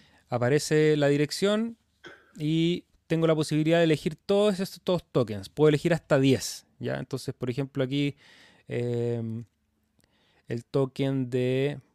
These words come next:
vamos a decir cualquier cosa, por ejemplo, Kaizen es el token de un pool, Cheda es un token,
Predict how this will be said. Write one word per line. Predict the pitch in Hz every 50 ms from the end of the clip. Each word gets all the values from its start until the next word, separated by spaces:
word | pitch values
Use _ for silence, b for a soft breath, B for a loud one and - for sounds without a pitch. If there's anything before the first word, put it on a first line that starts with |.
| 135 - -
vamos | 127 127 - -
a | - 120
decir | 120 - - - -
cualquier | - 64 62 - 131 -
cosa, | - - - - - -
por | - - -
ejemplo, | - - 127 117 - - 127 131 127 -
Kaizen | - 156 151 156 147 - 143 139 131
es | 127 127 120 127
el | 117 -
token | - 131 127 123 123 120 120 117 117
de | 120
un | 123 131 -
pool, | _ - 185 185 185 185 185 180 175 175 170 160 -
Cheda | - 147 151 151 147 147 147 143 139
es | 135
un | 131 131 127
token, | 123 - 131 131 123 127 123 123 117 117